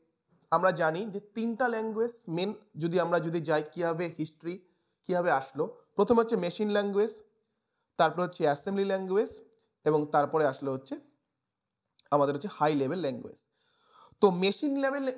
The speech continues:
মেশিন লেভেল ল্যাঙ্গুয়েজ কী ছিল? মেশিন লেভেল ল্যাঙ্গুয়েজ ছিল যে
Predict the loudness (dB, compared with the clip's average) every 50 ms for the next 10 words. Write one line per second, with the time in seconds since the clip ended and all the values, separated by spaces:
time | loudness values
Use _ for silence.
0 | -6 -6 -6 -4 -4 -4 -4 -2 0 0 2 2 2 2 2 2 0 2 2 2
1 | 0 0 -2 -6 -8 -6 -4 -2 -2 -2 -2 -4 -12 _ _ _ _ _ _ -2
2 | -2 -2 -2 -2 -2 0 2 4 4 4 4 4 2 0 0 0 0 0 0 0
3 | -4 -8 -2 0 0 0 0 0 0 2 2 0 -2 -6 _ _